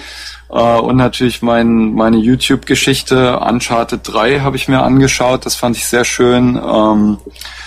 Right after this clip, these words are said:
äh, L A Noire fand ich auch sehr beeindruckend. Ähm,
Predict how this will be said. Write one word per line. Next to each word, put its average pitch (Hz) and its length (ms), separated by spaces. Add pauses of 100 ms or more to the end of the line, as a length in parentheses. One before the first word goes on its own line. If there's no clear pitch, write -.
(300)
äh, - 100
L 110 380
A 117 160
Noire 117 480
fand 120 240
ich - 140
auch 120 180
sehr 139 200
beeindruckend. 139 1000 (460)
Ähm, 117 680